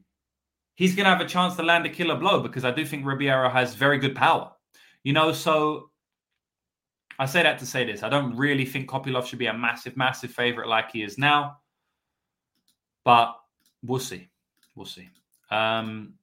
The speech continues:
Fubuseni has great body kick. It's decent. It's decent. I'm not saying it's great.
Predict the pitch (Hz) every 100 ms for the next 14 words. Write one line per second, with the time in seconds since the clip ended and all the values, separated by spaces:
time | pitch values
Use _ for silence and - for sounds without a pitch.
0 | _ _ _ - - - 190 151 175 156
1 | 143 139 151 143 147 143 - - 196 370
2 | 294 - - - - 180 208 - 113 151
3 | 208 196 185 139 - 123 175 185